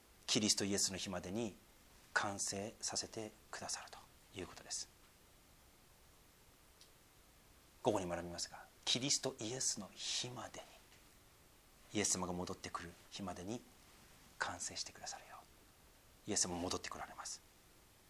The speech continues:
必ずそこで皆さんが受けた試練の真価が称賛されることになります。お祈りしましょう。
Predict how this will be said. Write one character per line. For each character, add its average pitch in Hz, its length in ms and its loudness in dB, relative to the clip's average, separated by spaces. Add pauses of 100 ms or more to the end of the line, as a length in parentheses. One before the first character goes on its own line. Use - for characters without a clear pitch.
(360)
必 - 140 2 (220)
ず 156 200 2 (260)
そ - 140 0
こ - 120 -8
で 107 180 -6 (500)
皆 101 140 4
さ 92 120 6
ん - 20 -2
が 85 80 0
受 92 160 0
け - 40 -4
た 90 220 0
試 - 240 8
練 80 240 -4
の 107 160 -4 (180)
真 - 440 8
価 - 160 -6
が 87 160 -6 (720)
称 110 320 8
賛 98 180 4
さ 95 100 2
れ 90 60 -2
る 80 80 -4
こ - 100 -14
と - 80 -10
に 78 80 -14
な - 60 -16
り - 80 -16
ま - 100 -14
す。 - 200 -8 (1400)
お 110 40 0
祈 90 60 -2
り 78 60 -2
し - 80 0
ま - 80 -2
し - 80 -2
ょ - 20 -8
う。 - 20 -8